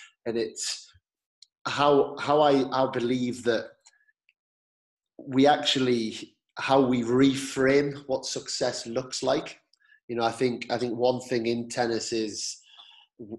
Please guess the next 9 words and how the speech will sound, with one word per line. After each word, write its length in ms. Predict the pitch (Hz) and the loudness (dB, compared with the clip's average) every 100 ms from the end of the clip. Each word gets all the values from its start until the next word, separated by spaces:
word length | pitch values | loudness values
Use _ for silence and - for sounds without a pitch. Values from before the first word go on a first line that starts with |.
| _ 110 | _ -10
this, 380 | 120 - - | -8 -8 -6
the, 120 | 120 127 | -4 0
almost 440 | 135 151 151 143 | 4 4 4 0
the 140 | 123 127 | 0 2
only 320 | 131 135 135 | 2 0 -2
success 580 | - 135 - 139 131 - | -2 -4 -2 0 -2 -2
measure 520 | 131 127 135 143 - | 0 2 2 0 -2
is 240 | 123 - 120 | -8 -6 -6
winning. 320 | 123 139 | -4 -4